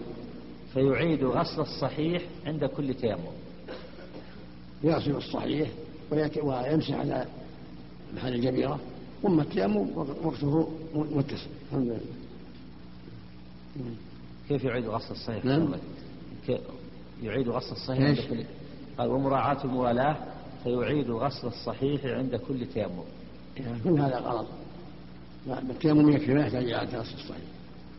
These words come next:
Speaker 2: إذا، ومع أنه تقدم أن، أن التيمم يرفع الحدث ما يحتاج إعادة التيمم. التيمم يرفع الحدث حتى يوجد ما ينقضه، فالذي ينقض الوضوء هو الذي ينقض التيمم،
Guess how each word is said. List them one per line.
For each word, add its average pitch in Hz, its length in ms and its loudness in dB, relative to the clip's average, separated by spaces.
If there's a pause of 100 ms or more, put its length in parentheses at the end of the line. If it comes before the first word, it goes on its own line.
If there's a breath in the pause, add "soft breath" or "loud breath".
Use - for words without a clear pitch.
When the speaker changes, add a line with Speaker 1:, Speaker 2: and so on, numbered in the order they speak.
(400)
Speaker 2:
إذا، 127 320 -2 (540)
ومع 135 200 6
أنه 147 320 6
تقدم 147 400 6
أن، 139 140 10
أن 139 280 6
التيمم 175 520 6 (760)
يرفع 151 240 4
الحدث 135 300 2
ما 196 80 4
يحتاج 135 340 2
إعادة 120 260 -2 (500)
التيمم. 110 340 0 (560)
التيمم 185 360 6
يرفع 147 200 6
الحدث 123 320 4 (580)
حتى 160 220 6
يوجد 196 380 10
ما 170 120 8
ينقضه، 135 360 6 (840)
فالذي 156 220 10
ينقض 175 200 10
الوضوء 175 320 10
هو 196 120 8
الذي 180 140 8
ينقض 143 180 6
التيمم، 117 440 -2